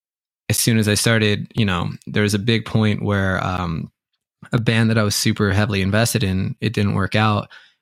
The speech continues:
And after that, it was, like, scramble ball of, like, "Well, I'm a guitarist. How do I keep doing this?" And then started actually working, like, as a professional, professional musician where I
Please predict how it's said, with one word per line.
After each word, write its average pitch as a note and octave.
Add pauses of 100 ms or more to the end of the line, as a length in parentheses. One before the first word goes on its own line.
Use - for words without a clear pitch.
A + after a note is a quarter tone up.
And A#2
after G#2
that, G#2
it G2+
was, F#2+
like, F#2
scramble G#2
ball F#2
of, F2+
like, D2+
"Well, G2+
I'm G2+
a F#2+
guitarist. G2+
How G2
do F#2+
I F#2
keep F#2
doing G#2
this?" F#2
And G#2
then G2+ (480)
started A2+
actually G#2+
working, G2+
like, F#2
as F2
a F2+
professional, G#2+
professional G2
musician F#2+
where F#2+
I F#2+